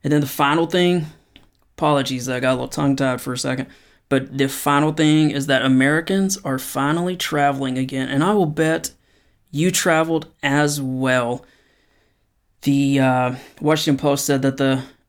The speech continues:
number of air passengers has finally, domestically and worldwide, is back to the pre-pandemic levels and even topped it some,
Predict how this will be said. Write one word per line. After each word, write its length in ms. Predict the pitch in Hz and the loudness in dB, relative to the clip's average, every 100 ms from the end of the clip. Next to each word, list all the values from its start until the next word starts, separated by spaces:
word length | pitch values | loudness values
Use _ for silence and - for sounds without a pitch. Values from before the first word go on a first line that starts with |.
| - | -4
number 300 | 147 151 160 | 0 2 2
of 100 | 139 | 0
air 200 | - 143 | 0 0
passengers 920 | 151 151 147 151 156 160 156 156 156 - _ _ - | 0 2 0 2 0 2 2 0 -2 -10 _ _ -12
has 200 | 156 - | -8 -6
finally, 960 | - - - 156 160 156 139 127 131 - | -4 -4 2 4 4 4 2 0 -4 -2
domestically 720 | 139 139 147 151 156 151 143 | 2 2 2 -2 0 0 0
and 240 | - 147 156 | 0 2 2
worldwide, 800 | 147 147 139 139 139 139 135 - _ _ _ _ | 2 0 0 2 4 4 0 -4 _ _ _ _
is 140 | - 127 | -8 -8
back 480 | - - 139 135 - | -8 -2 0 0 -2
to 80 | |
the 100 | 135 | -6
pre-pandemic 880 | 131 - 143 135 135 131 135 135 135 | -4 0 0 2 2 2 4 2 2
levels 380 | 135 135 131 135 | 0 2 0 0
and 160 | 131 135 | 2 2
even 200 | 135 123 | 0 -4
topped 360 | - 135 - | -2 -2 -2
it 100 | - | -4
some, 420 | - 143 139 139 | -2 2 2 0